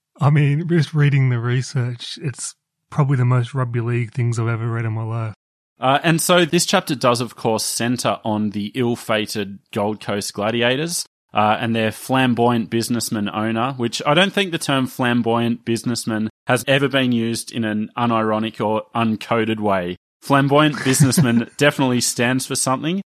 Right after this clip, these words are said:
Speaker 2: uh, and you'll see that bear out over the course of this chapter. I gotta say, this story is one that I think in any other time and place would have become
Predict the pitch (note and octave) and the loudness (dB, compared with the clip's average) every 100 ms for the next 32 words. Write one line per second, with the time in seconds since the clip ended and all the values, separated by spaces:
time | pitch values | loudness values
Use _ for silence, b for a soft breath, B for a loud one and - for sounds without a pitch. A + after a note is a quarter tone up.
0 | - A2+ A#2 C3 C3 B2 - C3 B2 A2+ | 0 2 2 2 2 2 2 2 2 0
1 | - A#2 A2 G#2 G#2 G#2 A#2+ G2+ G#2 - | 0 2 2 4 2 2 -2 -4 -6 -4
2 | G2+ - G2+ G2 - - G2 - D#2+ - | -4 -4 -6 -8 -6 -6 -6 -6 -8 -10
3 | _ _ _ _ E3+ F#3 B3 C4 A3 D3 | _ _ _ _ 2 4 4 2 2 2
4 | D#3 G#3+ - - D3 C#3+ G#2 F#2 B2 _ | 0 0 0 2 4 4 4 0 -6 _
5 | _ _ - C3 A#2+ C#3 E3+ F3 C#3+ - | _ _ -2 -2 2 2 4 4 0 0
6 | B2 A2+ - - C#3 C3 _ - C#3+ E3 | -4 -4 -12 -4 0 0 _ -2 2 4
7 | C#3+ B2+ - A#2 A#2 A2 G2 - G#2 F#2 | 4 0 0 0 2 0 -4 0 0 0
8 | G2 - - _ _ - A2+ B2+ B2 B2+ | -2 -6 -8 _ _ -6 2 2 2 0
9 | A2 G2 A2+ G#2 - A2 A2 G#2+ | 0 -2 -4 -4 -6 -2 0 -2